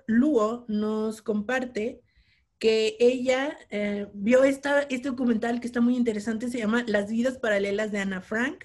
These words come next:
que está en Netflix. Y, bueno, este, esta serie documental que está ahorita como, como en tendencia, que se llama Rompan Todo, que es, pues,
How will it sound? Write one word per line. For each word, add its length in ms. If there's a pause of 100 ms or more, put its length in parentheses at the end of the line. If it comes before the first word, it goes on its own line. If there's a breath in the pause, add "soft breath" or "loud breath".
que 80
está 160
en 100
Netflix. 560 (480 soft breath)
Y, 600
bueno, 360
este, 580
esta 260
serie 300
documental 720
que 80
está 240
ahorita 380
como, 760
como 420
en 160
tendencia, 680 (580 soft breath)
que 220
se 100
llama 340
Rompan 480
Todo, 400
que 200
es, 260 (100)
pues, 240